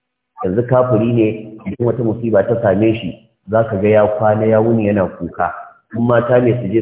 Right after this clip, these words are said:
su aske kansu, ka ga mutum ya kwanta a ƙasa yana birgima, har ya yi fitsari, kai ta ba shi haƙuri yake. Musibar da kai musulmi irin ta ninkin ba ninki ta same ka, amma ba kai irin wannan abin ba.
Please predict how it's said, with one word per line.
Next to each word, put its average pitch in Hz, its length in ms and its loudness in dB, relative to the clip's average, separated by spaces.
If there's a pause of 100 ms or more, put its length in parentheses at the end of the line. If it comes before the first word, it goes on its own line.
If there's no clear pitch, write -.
su - 100 -12
aske - 300 -2
kansu, 82 360 -4 (340)
ka 95 80 -2
ga 104 100 2
mutum 120 340 2
ya 110 120 2
kwanta 117 400 0
a 101 160 2
ƙasa 113 220 -4
yana 107 240 0
birgima, 107 540 -2 (240)
har 127 120 0
ya 131 220 4
yi - 80 -6
fitsari, 107 500 0 (680)
kai 120 200 2
ta 135 80 4
ba 147 160 4
shi - 100 -2
haƙuri 123 460 2
yake. 98 280 -2 (280)
Musibar 131 480 -2
da 107 80 -2
kai 160 200 4
musulmi 131 540 -2
irin 127 300 0
ta 113 80 -2
ninkin 156 500 4
ba 123 100 4
ninki 131 420 0
ta 117 200 0
same 90 360 -2
ka, - 100 0 (400)
amma 120 180 2
ba 120 140 2
kai 107 160 0
irin 110 160 2
wannan 95 320 -2
abin 82 240 -4
ba. 60 160 0